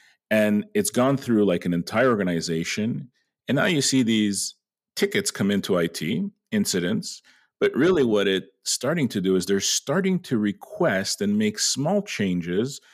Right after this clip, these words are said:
to integrate these into other platforms, into potentially Office three sixty-five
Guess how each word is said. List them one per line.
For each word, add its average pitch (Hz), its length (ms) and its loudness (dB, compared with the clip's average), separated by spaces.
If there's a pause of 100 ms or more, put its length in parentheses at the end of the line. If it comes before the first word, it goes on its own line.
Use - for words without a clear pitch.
(180)
to 127 160 0
integrate 107 560 2
these 98 280 0
into 104 240 -2
other 139 220 2
platforms, 78 760 -8 (300)
into 104 220 0
potentially 90 720 -2 (280)
Office 98 300 0
three - 80 -2
sixty-five 120 720 -2